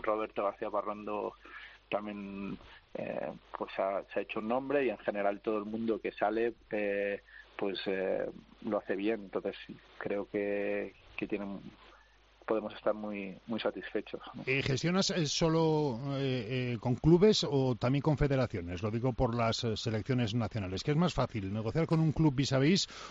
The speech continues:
Speaker 2: o con una federación que, bueno, pues no f-, deja de formar parte de, del erario público, del tesoro de un país?
Speaker 1: Sí.
Speaker 2: Eh, ¿qué, qué prefieres?
Speaker 1: A ver, los clubs en general están más acostumbrados a negociar,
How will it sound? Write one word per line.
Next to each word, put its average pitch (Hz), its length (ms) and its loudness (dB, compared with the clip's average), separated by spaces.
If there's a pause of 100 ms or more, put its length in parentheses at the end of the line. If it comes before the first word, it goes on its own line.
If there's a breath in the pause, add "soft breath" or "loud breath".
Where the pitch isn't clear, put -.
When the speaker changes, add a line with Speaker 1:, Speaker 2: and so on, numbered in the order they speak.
(120)
Speaker 2:
o - 100 -6
con 120 160 0
una 135 200 4
federación 139 720 4
que, 120 560 2
bueno, 120 180 2
pues - 240 -8
no 107 120 0
f-, 117 160 -4 (100)
deja 110 240 0
de 120 120 0
formar 117 420 0
parte 131 480 2
de, 120 240 2 (400 loud breath)
del 113 160 2
erario 120 320 4
público, 147 560 6
del 123 300 2
tesoro 139 340 2
de 131 80 4
un 117 100 0
país? 156 480 4
Speaker 1:
Sí. 151 80 0
Speaker 2:
Eh, 143 220 0
¿qué, 123 100 -10
qué 160 120 6
prefieres? 113 540 0 (1200 loud breath)
Speaker 1:
A 131 120 4
ver, 143 260 2
los 131 260 0
clubs 165 260 0
en 165 100 -2
general 165 500 4
están - 260 0
más 131 100 -2
acostumbrados 131 520 0
a 131 60 -2
negociar, 117 640 2